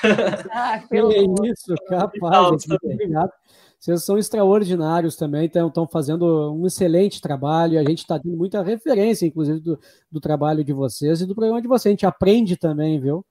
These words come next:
Speaker 3: E muito
Speaker 2: Toda hora.
Speaker 3: do que vocês vêm, vêm fazendo. Parabéns mesmo, gente. Mais uma vez, então, muito obrigado a todos.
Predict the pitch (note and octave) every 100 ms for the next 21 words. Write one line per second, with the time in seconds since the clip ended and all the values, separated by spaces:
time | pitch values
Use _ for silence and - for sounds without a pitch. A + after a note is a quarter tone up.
0 | - E3+ G3 G#3 A#3+ A#3 A3+ D3+ D5+ -
1 | _ - E3 F#3 D#3+ D#3 - D#3+ C3 D3+
2 | D#3+ D#3 C#3 B2+ _ C#3 D#3+ - D3 A#2
3 | B2+ A#2+ - G#3+ G#3 E3 F#3 D#3 E3 F3+
4 | E3 D#3 F3 - - _ _ - G#3 G3
5 | F#3 F#3 F3 D#3+ F#3 F3+ F#3 A3+ - G3+
6 | F3 E3+ E3+ F3+ E3 D3 E3+ F3+ -